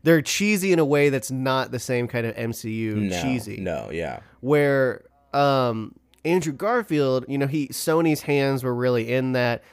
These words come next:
Speaker 1: So he, I think, had an easier transition to kind of the tone of these Tom Holland movies.
Speaker 2: Yeah.
Speaker 1: Where Toby really, he didn't have the same kind of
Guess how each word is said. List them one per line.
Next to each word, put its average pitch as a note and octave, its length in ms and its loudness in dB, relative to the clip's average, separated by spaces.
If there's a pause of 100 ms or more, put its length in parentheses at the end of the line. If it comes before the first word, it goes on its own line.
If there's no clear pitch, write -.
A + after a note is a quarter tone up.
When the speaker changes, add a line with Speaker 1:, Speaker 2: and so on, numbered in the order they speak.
(100)
Speaker 1:
So C#3 100 -6
he, G3+ 300 -2
I F3 80 4
think, E3 220 -2
had D#3 180 2
an C#3+ 80 2
easier D3+ 420 -2
transition C3 680 -2
to A2+ 100 -6
kind B2+ 220 -4
of A2+ 120 -4
the A2+ 80 -4
tone C3 480 0
of C#3 160 -4
these C#3+ 160 -2
Tom C#3+ 280 -2
Holland D3+ 380 0
movies. D3+ 380 -2
Speaker 2:
Yeah. F2 320 -2 (480)
Speaker 1:
Where D3 480 2
Toby G3 420 2
really, D3+ 640 4 (340)
he D#3+ 140 2
didn't F3 200 6
have D#3+ 300 4
the C#3 80 -2
same C#3 580 2 (120)
kind C#3 320 0
of B2+ 400 0